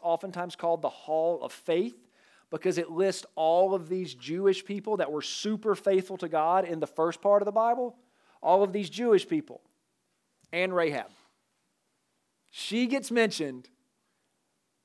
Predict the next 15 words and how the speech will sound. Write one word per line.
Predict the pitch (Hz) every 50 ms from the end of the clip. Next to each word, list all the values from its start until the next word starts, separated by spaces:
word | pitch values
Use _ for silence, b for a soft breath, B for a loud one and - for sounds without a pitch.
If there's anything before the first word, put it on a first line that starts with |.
| _ _
in | - 160 156 160
the | 156 156
chapter | - - 208 196 190 190 185 - 180 175
that | 160 156
highlights | 147 - - 170 175 185 180 175 170 - -
the | 170
most | 165 151 139 -
faithful | - - - 196 190 202 202 202 - 208 185
people, | - 190 180 156 - - 113 - - _ _ _ _ _ _ _ _ _ _ _ _ _ _ _ _ _ _
uh, | - 131 131 127 135
in | 151 151
the | 147 151 151
Old | 143 143 143
Testament. | - 151 139 127 - - 120 117 - _
Rahab, | 135 139 143 165 180 202 190 175 147 147 131 113 104 95